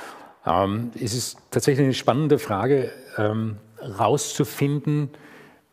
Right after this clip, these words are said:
was ist jetzt ein Grundsatz, an dem ich jetzt tatsächlich nicht rütteln darf und was ist eine Sache im Glauben, wo ich eine Meinung zu haben darf. Ähm, ähm,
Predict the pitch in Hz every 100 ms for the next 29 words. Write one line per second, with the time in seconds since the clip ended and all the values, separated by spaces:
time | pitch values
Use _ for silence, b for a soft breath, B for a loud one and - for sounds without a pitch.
0 | 156 131 107 135 135 113 - 120 104 113
1 | 117 151 - 175 160 - - - 113 113
2 | 101 123 139 143 123 - - 113 - 120
3 | 113 107 - 185 139 101 95 104 - -
4 | - 123 120 135 127 127 127 98 117 -
5 | 170 120 117 104 98 135 131 127 131 120
6 | 90 104 113 - 87 80 85 85 82 -
7 | _ _ B B B B B B B B
8 | - 85 104 107 - - _ _ _ _
9 | _ _ _ - - _ - 117 101 127